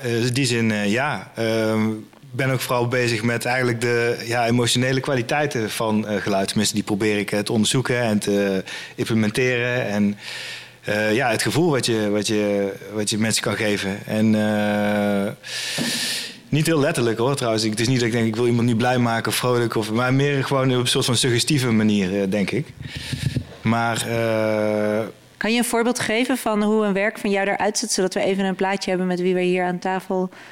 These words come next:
Speaker 1: Nou, eh, mijn werk is dus vaak, eh, nou, een van de laatste dingen die ik heb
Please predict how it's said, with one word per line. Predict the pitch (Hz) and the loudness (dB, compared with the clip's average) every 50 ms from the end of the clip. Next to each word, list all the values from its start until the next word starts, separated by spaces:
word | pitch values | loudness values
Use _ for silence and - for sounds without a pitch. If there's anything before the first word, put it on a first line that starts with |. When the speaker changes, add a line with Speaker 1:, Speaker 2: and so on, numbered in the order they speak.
| - - - - - | -20 -20 -20 -12 -4
Speaker 1:
Nou, | - 143 139 156 170 175 180 156 143 156 143 143 147 | 0 2 2 4 4 2 2 2 2 2 2 2 4
eh, | 139 | 4
mijn | 143 151 143 143 | 2 2 2 2
werk | 151 160 156 147 | 2 2 2 2
is | 143 131 | 0 0
dus | 123 127 - | 0 0 0
vaak, | - 160 147 143 139 143 | 2 2 0 0 0 0
eh, | 139 131 | 2 2
nou, | 160 185 170 156 165 | 2 2 2 2 2
een | 170 151 | 2 2
van | 151 147 | 2 2
de | 147 | 2
laatste | 160 160 151 - 135 | 2 2 2 2 2
dingen | 143 147 139 | 2 2 2
die | 135 120 | 2 2
ik | 139 | 0
heb | 120 | 0